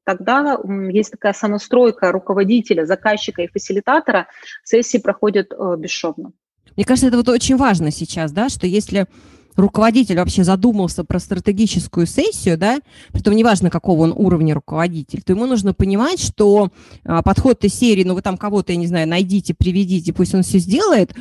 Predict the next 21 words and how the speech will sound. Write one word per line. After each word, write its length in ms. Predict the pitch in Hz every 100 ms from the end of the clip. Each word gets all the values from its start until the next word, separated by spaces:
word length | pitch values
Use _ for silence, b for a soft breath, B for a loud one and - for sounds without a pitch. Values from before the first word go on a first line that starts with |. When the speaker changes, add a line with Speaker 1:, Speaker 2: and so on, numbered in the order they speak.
| 254
Speaker 2:
он 220 | 180 269
как 140 | 262 185
бы 100 | 185
неэффективный. 800 | 185 240 - - - 214 175 147
То 120 | 165
есть 100 | 175
он 100 | 196
должен 300 | 214 220 202
тоже 320 | - 226 185
сразу 380 | - 196 196 160
оценивать, 500 | 160 233 311 247 -
есть 200 | 196 -
ли 80 | 175
у 40 |
него 180 | 170 160
время, 380 | 156 202 285 262
я 60 | 170
не 100 | 160
знаю, 160 | 165
там, 160 | 151 151
желание, 720 | 147 180 185 240 294 185